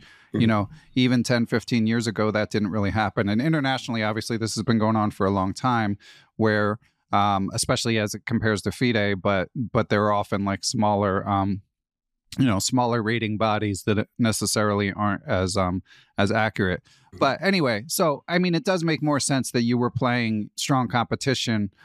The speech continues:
Speaker 1: uh, by the time you got fed into U S C F. Um, so you mentioned you played a lot. What else did you do to, uh, to get good at chess, Devon? <clears throat>
Speaker 2: Well, um, I've,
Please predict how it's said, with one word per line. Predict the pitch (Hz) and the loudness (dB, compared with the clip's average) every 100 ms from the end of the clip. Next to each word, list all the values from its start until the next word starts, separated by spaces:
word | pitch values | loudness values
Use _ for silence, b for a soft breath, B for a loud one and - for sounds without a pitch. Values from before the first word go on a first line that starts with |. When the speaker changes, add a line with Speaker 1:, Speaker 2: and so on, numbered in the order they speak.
| b b | b b
Speaker 1:
uh, | 113 113 | 0 0
by | 101 127 | 0 0
the | 117 113 | 0 -2
time | 127 123 | 0 0
you | 117 | 0
got | 107 104 - | 0 -2 0
fed | 120 | 0
into | 110 104 110 | 0 -2 -2
U | 110 104 | 0 0
S | 104 | 0
C | - 110 | 0 2
F. | 117 104 - _ 165 147 - | 2 0 -4 _ -20 -6 0
Um, | 117 117 123 - _ _ - | 2 2 -2 -4 _ _ -2
so | 190 | 0
you | 151 151 | 2 2
mentioned | 156 160 147 | 0 0 -4
you | |
played | - 151 160 156 | -4 -2 0 0
a | 131 | 2
lot. | 110 107 104 | 2 0 0
What | 127 143 | 0 0
else | 143 143 | 0 -2
did | 165 123 | -6 -2
you | 123 | -4
do | 104 139 131 - | 0 2 2 0
to, | 123 110 107 | 2 2 2
uh, | 104 104 127 | 2 0 -2
to | 127 | -2
get | 120 107 | -2 0
good | 127 | 0
at | 110 98 | 0 0
chess, | 139 139 | -2 -2
Devon? | - 101 101 208 | -2 0 0 -2
<clears throat> | - - - - | -6 -4 -4 2
Speaker 2:
Well, | 135 151 175 180 - _ _ 123 | 4 6 6 2 -2 _ _ 2
um, | 135 147 143 131 127 _ _ _ - | 2 4 2 0 -6 _ _ _ 0
I've, | 117 123 135 135 131 127 | 2 4 4 2 0 -8